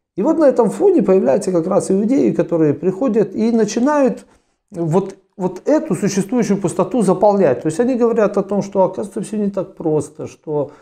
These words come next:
вот как-то у вас все слишком запросто. Надо не просто верить во Христа,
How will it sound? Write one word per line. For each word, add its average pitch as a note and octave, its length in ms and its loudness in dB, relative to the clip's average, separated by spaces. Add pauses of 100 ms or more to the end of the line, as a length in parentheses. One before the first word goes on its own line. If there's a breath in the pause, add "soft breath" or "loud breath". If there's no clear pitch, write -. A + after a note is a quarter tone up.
(220 loud breath)
вот D3+ 280 -6
как-то E3 280 -4
у - 20 4
вас D#3+ 160 4
все - 120 -6
слишком E3+ 400 -4
запросто. D3 560 -2
Надо E3 360 2
не D3+ 420 0
просто E3 400 2
верить D#3 340 2
во D3 100 0
Христа, C3+ 640 -8